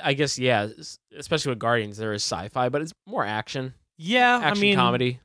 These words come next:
Speaker 2: yeah, there's a, I mean, pretty much any sci-fi, uh, like, exploration movie is action too, except for you, Gravity, boring piece of shit.
Speaker 1: I like Gravity.
Speaker 2: I fucking hated that movie, so I guess that's a
Speaker 1: <laughs>
Speaker 2: spoiler. You know that's not gonna be on my list.
Speaker 1: I knew it wasn't gonna be on your list already.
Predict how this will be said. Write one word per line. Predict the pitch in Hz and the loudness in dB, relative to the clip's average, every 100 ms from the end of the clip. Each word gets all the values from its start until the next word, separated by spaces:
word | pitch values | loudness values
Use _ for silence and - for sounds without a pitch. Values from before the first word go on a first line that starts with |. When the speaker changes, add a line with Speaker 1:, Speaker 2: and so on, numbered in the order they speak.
| - | 0
Speaker 2:
yeah, | 151 147 | 2 4
there's | 190 196 | 2 0
a, | 147 | 0
I | 135 | -2
mean, | 139 131 123 - | -2 -4 -6 -8
pretty | 175 196 | -4 0
much | 180 135 | 0 0
any | 123 127 123 117 | -2 -2 -2 -4
sci-fi, | - - 117 117 117 123 113 | -6 -4 -2 -2 -2 -4 -4
uh, | 113 110 | -4 -6
like, | 107 | -8
exploration | 127 117 - 110 117 - 123 | -10 -10 -8 -8 -8 -8 -6
movie | 120 120 120 120 | -4 -4 -4 -6
is | 127 120 120 117 117 127 - - - | -4 -4 -4 -4 -6 -8 -8 -10 -6
action | 120 127 - 127 117 | -4 -4 -6 -8 -8
too, | 127 123 139 156 _ _ _ | -6 -4 -4 -6 _ _ _
except | 131 123 | -4 -4
for | 113 | -4
you, | 123 | -6
Gravity, | 113 104 107 104 107 110 - 127 | -2 -2 0 -2 -6 -8 -10 -18
boring | 107 110 110 110 | -10 -6 -6 -6
piece | 113 104 | -8 -10
of | - | -8
shit. | - 113 117 - _ - | -8 -6 -8 -12 _ -6
Speaker 1:
I | 135 | 0
like | 139 156 | 0 0
Gravity. | - 104 104 - _ | -8 -10 -10 -14 _
Speaker 2:
I | |
fucking | 139 117 101 | -16 -16 -14
hated | 107 104 104 | -16 -14 -12
that | 104 | -12
movie, | 113 110 110 | -10 -10 -8
so | - | -4
I | 123 | 0
guess | 139 131 | 0 2
that's | 143 139 | 2 0
a | |
Speaker 1:
<laughs> | - | 0
Speaker 2:
spoiler. | 160 143 131 | 2 4 4
You | 120 123 | 2 2
know | 123 | 2
that's | 123 | 2
not | 127 113 | 0 -4
gonna | 110 | -6
be | 110 | -6
on | 107 | -6
my | 104 | -4
list. | 113 107 - - _ _ _ | -4 -4 -6 -10 _ _ _
Speaker 1:
I | 151 151 | 4 4
knew | 160 160 147 | 4 2 4
it | |
wasn't | 131 123 | 2 0
gonna | 120 | -2
be | |
on | 110 | 0
your | 101 | -2
list | 101 - | -4 -4
already. | 95 92 101 | -6 -6 -8